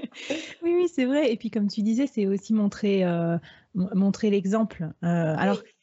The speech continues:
Speaker 1: c'est pas facile pour, euh, il y a plein de personnes, euh, peu importe leur niveau de responsabilité, d'ailleurs, ça n'a rien à voir. C'est ça qui est d'ailleurs perturbant, mais euh, qui ont du mal avec l'orthographe, par exemple. Est-ce que, est-ce que t'as des conseils à leur donner, euh,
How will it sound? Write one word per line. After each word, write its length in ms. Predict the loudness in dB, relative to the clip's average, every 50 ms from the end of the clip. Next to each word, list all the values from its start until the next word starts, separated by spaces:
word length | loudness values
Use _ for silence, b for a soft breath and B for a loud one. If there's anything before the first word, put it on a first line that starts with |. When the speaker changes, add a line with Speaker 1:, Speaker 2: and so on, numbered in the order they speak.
| b _
Speaker 1:
c'est 180 | -6 -2 -2 0
pas 160 | 0 0 -2
facile 540 | 0 0 0 -2 -2 -2 -2 0 0 0 0
pour, 280 | -2 -2 0 2 2
euh, 140 | 2 2 2
il 60 | 2
y 60 | 0 0
a 40 |
plein 260 | -2 -2 -2 -2 0 2
de 80 | 0 0
personnes, 640 | 0 0 -2 -2 -2 -4 -4 -2 0 2 4 4 4
euh, 500 | 4 2 2 2 2 2 2 2 2 0
peu 140 | 0 0 2
importe 340 | 2 2 2 0 -2 0 0
leur 140 | 2 2 4
niveau 220 | 2 2 2 2
de 60 | 0 0
responsabilité, 640 | 0 -2 -2 -4 -2 0 0 0 0 0 0 0
d'ailleurs, 240 | 2 2 0 0 -2
ça 120 | -2 -2 0
n'a 100 | 0 2
rien 220 | 2 2 2 4
à 100 | 2 2
voir. 220 | 2 2 0 0
C'est 120 | -2 -4 -4
ça 160 | -2 -4 -4
qui 300 | -2 -2 -2 0 0 0
est 40 | 0
d'ailleurs 360 | 0 0 0 0 0 -2 -2
perturbant, 540 | -2 -4 -4 -4 -4 -4 0 0 2 2 2 2
mais 240 | 0 0 0 -2 B B B B B B B B _ -2
euh, 200 | 0 2 2 0
qui 300 | 0 -2 -2 0 0 2
ont 100 | 2 2
du 180 | 2 2 2 4
mal 220 | 4 4 4 2
avec 240 | 2 2 0 0 -2
l'orthographe, 520 | -4 -6 -4 -4 -2 0 0 0 0 -2
par 120 | -2 -2 0
exemple. 400 | 0 2 2 2 0 0 0 0
Est-ce 160 | -2 -4 -4
que, 420 | -4 -2 0 0 2 0 0 -2 -4 B B B B B _
est-ce 100 | -8 -4
que 60 | -4 -2
t'as 140 | 0 0
des 140 | 0 0 0
conseils 380 | 0 -2 -4 -2 0 2 2 2
à 60 | 2
leur 180 | 2 2 2 2
donner, 580 | 2 2 4 4 4 4 4 4 4 4 2
euh, 240 | 2 2 0 0 0